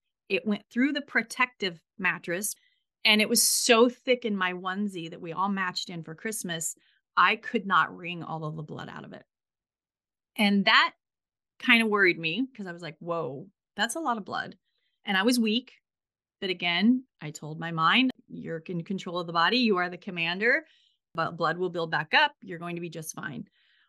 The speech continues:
Well, I kinda got weaker and weaker. And then I had another bleeder in February and another bleeder in March.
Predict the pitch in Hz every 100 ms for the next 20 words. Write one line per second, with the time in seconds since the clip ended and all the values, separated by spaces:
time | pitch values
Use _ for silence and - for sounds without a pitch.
0 | - 208 202 320 349 285 214 208 220 208
1 | 185 180 180 165 165 190 - 180 175 175
2 | 180 165 165 190 214 220 233 240 247 233
3 | 185 185 170 160 165 - 170 160 165 175
4 | 185 180 175 165 165 175 175 147 - -
5 | -